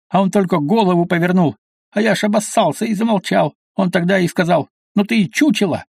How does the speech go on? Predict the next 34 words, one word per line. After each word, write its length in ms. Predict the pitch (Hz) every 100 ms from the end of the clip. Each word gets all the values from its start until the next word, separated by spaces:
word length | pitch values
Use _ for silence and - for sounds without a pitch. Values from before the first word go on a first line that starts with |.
| _
а 100 | 127
потом 260 | 180 277 220
меня 340 | 202 208 -
рейдеры 420 | - 240 208 190
подобрали 460 | 196 190 185 190 147
и 80 | 147
теперь 320 | 214 269 220
так 200 | 233 226
и 40 |
зовут". 460 | 220 233 185 175 - _ _ _ _
Стронги 440 | - 110 127 107
резко 320 | 110 131 -
развернулись 580 | 113 104 110 120 135 107
и 60 | 110
направили 440 | 107 117 120 107
оружие 520 | 110 110 107 107 98 -
уже 200 | 113 107
на 140 | 107
чучело. 500 | 104 117 101 101 82 - _ -
"Эй, 300 | 302 339 175
вы 180 | - 294
чего?" — 480 | 359 370 359 220 - _ -
завопил 460 | 113 113 110 113
тот. 300 | 104 110 - _ -
"На 140 | 175 226
кого 260 | 311 320
батон 480 | 214 269 - 349 147
крошите, 580 | - 311 220 151 147 175
а?" 140 | 285 349 - _ _ _ -
Из 120 | 107
подъезда 520 | - 98 143 139 117
молча 420 | 127 156 123 127
вышла 400 | 120 147 139 117
Диана. 500 | 104 107 151 139 92